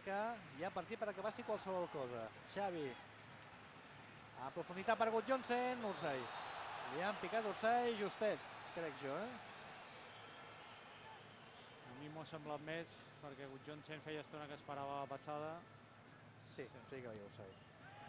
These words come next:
Speaker 1: Torna a recuperar el Barça, magnífica l'actitud després del gol del Betis, eh? Les coses com siguin. Messi, que intenta fer jugar, no ha pogut, eh,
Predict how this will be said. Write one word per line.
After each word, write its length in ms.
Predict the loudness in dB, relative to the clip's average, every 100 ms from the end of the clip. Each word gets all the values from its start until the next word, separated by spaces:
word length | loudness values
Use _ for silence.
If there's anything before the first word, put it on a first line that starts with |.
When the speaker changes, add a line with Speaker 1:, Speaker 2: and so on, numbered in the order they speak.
| -12 -12 -12 -12 -10 -10 -10 -10 -10 -4
Speaker 1:
Torna 300 | 0 2 2
a 60 | 0
recuperar 320 | 2 2 4
el 80 | 4
Barça, 240 | 2 2 0
magnífica 440 | -2 -4 -2 2
l'actitud 420 | 2 0 -2 0 0
després 420 | -2 0 0 0 -4 -8 -8 -10 -2
del 180 | 2 4
gol 140 | 4
del 120 | 4 4
Betis, 240 | 2 0 0
eh? 60 |
Les 100 | 0
coses 220 | 0 0 0
com 140 | -4
siguin. 300 | -2 -2 -4 -6 -12 -14 -8
Messi, 260 | -6 -2 -2 -2 -4 -12 -14 -16 -12
que 80 | -10
intenta 280 | -6 -4 -2
fer 140 | -2
jugar, 220 | 2 2 4
no 60 |
ha 40 | 2
pogut, 360 | 0 0 0
eh, 120 | -2